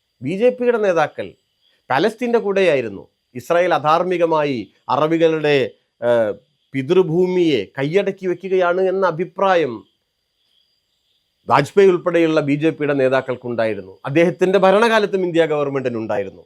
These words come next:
അതിൽ നിന്നെല്ലാം മാറി നമ്മുടെ രാജ്യത്തിൻ്റെ തന്നെ ആത്മാഭിമാനത്തെ പണയപ്പെടുത്തിയിരിക്കുകയാണ് മോദി ഗവൺമെന്റ്. അതുകൊണ്ട് ഇന്ത്യയിലെ ജനങ്ങൾ, നി-,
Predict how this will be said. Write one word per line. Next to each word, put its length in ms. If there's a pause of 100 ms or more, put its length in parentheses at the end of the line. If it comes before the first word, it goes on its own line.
(280)
അതിൽ 300
നിന്നെല്ലാം 680
മാറി 440 (360)
നമ്മുടെ 320
രാജ്യത്തിൻ്റെ 920
തന്നെ 220 (100)
ആത്മാഭിമാനത്തെ 920 (120)
പണയപ്പെടുത്തിയിരിക്കുകയാണ് 1200 (360)
മോദി 340
ഗവൺമെന്റ്. 440 (120)
അതുകൊണ്ട് 400 (640)
ഇന്ത്യയിലെ 480
ജനങ്ങൾ, 320 (220)
നി-, 140